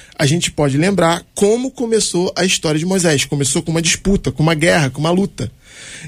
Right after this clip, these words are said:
Então, a, a gente não pode esquecer desse cenário. E quando Moisés chega diante de Deus,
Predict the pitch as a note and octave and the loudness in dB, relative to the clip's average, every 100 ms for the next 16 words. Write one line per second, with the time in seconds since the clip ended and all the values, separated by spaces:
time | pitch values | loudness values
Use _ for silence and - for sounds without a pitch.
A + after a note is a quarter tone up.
0 | - D#3+ F3 A3 A3 - - D#3+ - D#3 | 0 0 4 2 2 -2 -4 -2 2 2
1 | G3 A3+ C#4+ A#3 A#3+ B3+ - G3 G3 F#3 | 2 2 2 2 0 0 0 0 2 0
2 | F#3 - E3+ C#3+ C3 F3 - C4+ C#4 A#3+ | -2 -2 0 0 2 0 2 2 4 2
3 | G3 G3 - - A#3 A3+ F3 F#3+ F#3 D3 | 4 0 0 0 0 0 0 -2 -2 -6
4 | B2+ D3+ F#3 C#3 | 0 2 2 0